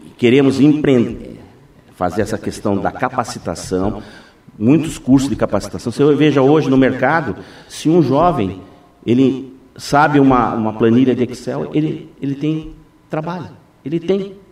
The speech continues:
Muitas vezes é qualificação que precisa, falta muita qualificação, e muitas vezes não há uma, uma absorção.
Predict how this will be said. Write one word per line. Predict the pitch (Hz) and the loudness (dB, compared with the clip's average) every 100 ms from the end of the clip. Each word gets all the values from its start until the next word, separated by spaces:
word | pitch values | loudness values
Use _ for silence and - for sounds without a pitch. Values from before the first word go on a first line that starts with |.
| _ _ - | _ _ -6
Muitas | 135 147 | -2 0
vezes | 160 165 | 0 0
é | 170 | -2
qualificação | 170 185 180 185 160 147 - 208 | -2 -2 -4 -6 -8 -6 -4 -4
que | 202 | -4
precisa, | - 139 - 175 185 165 156 - | -6 -8 -6 -2 0 -2 -6 -12
falta | - 170 170 165 | -2 -2 0 -2
muita | 156 185 240 165 | 0 4 4 2
qualificação, | 139 127 127 123 110 135 156 151 - - | -2 -4 -6 -10 -10 -12 -14 -16 -12 -4
e | |
muitas | 143 139 135 | -2 -2 -2
vezes | 147 | -2
não | 143 | -2
há | 147 | -2
uma, | 143 131 127 | -2 -4 -6
uma | 123 131 | -8 -10
absorção. | 131 147 147 160 156 | -10 -12 -10 -12 -12